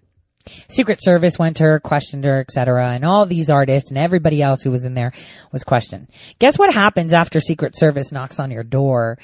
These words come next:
because you committed a threat? That Secret Service does, okay? They monitor your communications after that. Same thing happened to Eminem. Same thing happened to Snoop.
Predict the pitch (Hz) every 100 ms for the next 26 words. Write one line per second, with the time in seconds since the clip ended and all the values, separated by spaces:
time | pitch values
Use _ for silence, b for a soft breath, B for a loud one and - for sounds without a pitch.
0 | B B B 139 - 147 135 131 135 135
1 | 139 135 135 127 - 135 135 131 120 104
2 | - 127 113 - - - - _ _ _
3 | _ _ _ - - 135 - 175 - -
4 | 156 107 - 71 69 - - _ _ -
5 | - 120 156 - _ _ _ B B B
6 | B 180 180 202 202 175 151 147 - 143
7 | 135 - 147 151 123 113 - - 76 64
8 | - _ _ _ _ _ _ B B -
9 | 220 208 - 196 185 190 180 151 - 147
10 | 143 - 139 139 175 190 185 180 180 185
11 | - 160 160 160 156 151 143 - 139 127
12 | - - 170 170 165 165